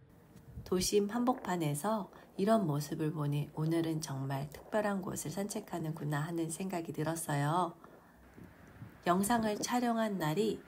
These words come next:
십이월 마지막 주입니다. 한겨울에 이런 푸른 산을 보니 걸으면서 감탄밖에 안 나오더라고요. 정말 예쁘죠?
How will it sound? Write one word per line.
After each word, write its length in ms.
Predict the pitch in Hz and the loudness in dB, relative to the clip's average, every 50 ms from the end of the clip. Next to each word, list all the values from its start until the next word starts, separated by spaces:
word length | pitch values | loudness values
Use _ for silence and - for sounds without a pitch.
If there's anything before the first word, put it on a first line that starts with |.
| - - - | -20 -20 -16
십이월 680 | - - - - 240 - 185 185 190 190 185 185 190 180 | -12 -8 -4 -4 -2 -2 0 0 2 2 2 2 0 0
마지막 540 | 165 - 143 151 151 - 196 196 185 185 - | 0 0 -2 -2 0 0 0 0 0 -2 -6
주입니다. 640 | 151 - 160 151 147 139 139 139 143 143 143 143 - - - - - - - - - - - - - - - - - - - - - - - - - | -4 -2 0 0 0 0 -2 0 0 0 0 0 -2 -8 -20 -20 -20 -20 -20 -20 -20 -20 -20 -20 -20 -20 -20 -20 -20 -20 -20 -20 -20 -20 -20 -20 -4
한겨울에 920 | - 254 262 262 262 262 240 226 202 180 165 147 147 151 151 147 143 - - | 0 2 4 4 4 4 4 4 4 2 2 2 2 2 2 0 -2 -4 -4
이런 300 | 175 165 165 160 165 165 | 0 0 0 0 0 -2
푸른 280 | - - 233 226 220 214 | -2 0 2 2 2 0
산을 360 | - - 196 175 170 160 156 | -2 -2 -2 0 0 0 -2
보니 420 | 156 - 143 147 175 208 208 190 - - - - - - - - - | -2 -2 0 0 0 0 0 -2 -6 -8 -10 -12 -14 -14 -14 -12 -10
걸으면서 600 | - - 165 165 175 170 165 160 147 147 - 160 | -2 0 2 4 4 4 4 2 0 0 -2 -4
감탄밖에 640 | - - 151 147 151 - 196 190 175 151 143 - - | 0 2 2 2 2 0 -2 0 2 0 0 2 0
안 180 | 139 139 143 156 | 0 2 2 2
나오더라고요. 1000 | 170 175 170 165 156 151 147 139 139 135 - 139 143 139 147 165 170 160 160 156 - - - - - - - - - - - - - - - - - - - - - - - - - - - | 2 2 2 2 2 2 2 2 2 2 2 2 2 4 4 4 2 0 -2 -6 -10 -16 -20 -20 -20 -20 -20 -20 -20 -20 -20 -20 -20 -20 -20 -20 -20 -20 -20 -20 -20 -20 -20 -20 -20 -20 -18
정말 400 | - - 151 151 156 165 170 170 | -6 0 2 4 4 4 4 4
예쁘죠? 580 | 165 160 160 - 147 143 175 185 202 214 202 | 2 0 0 -4 -4 0 2 2 4 2 2